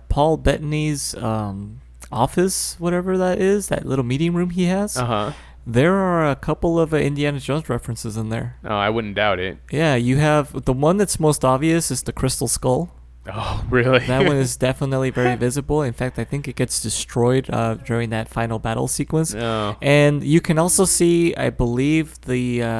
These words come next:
Speaker 1: Shankara stones and the golden idol.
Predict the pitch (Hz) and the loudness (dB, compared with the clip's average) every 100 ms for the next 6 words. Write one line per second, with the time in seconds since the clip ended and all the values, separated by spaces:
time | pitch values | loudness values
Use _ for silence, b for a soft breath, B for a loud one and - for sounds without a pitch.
0 | 110 107 - - 117 110 127 135 175 - | -4 -6 -8 -8 -8 -6 -2 0 0 -2
1 | 185 196 220 220 220 - - b b b | 0 0 0 -4 -6 -8 -12 b b b
2 | b b 135 120 117 127 139 151 135 117 | b b -4 -2 -4 2 4 4 2 -2
3 | 123 117 - | -2 -4 -8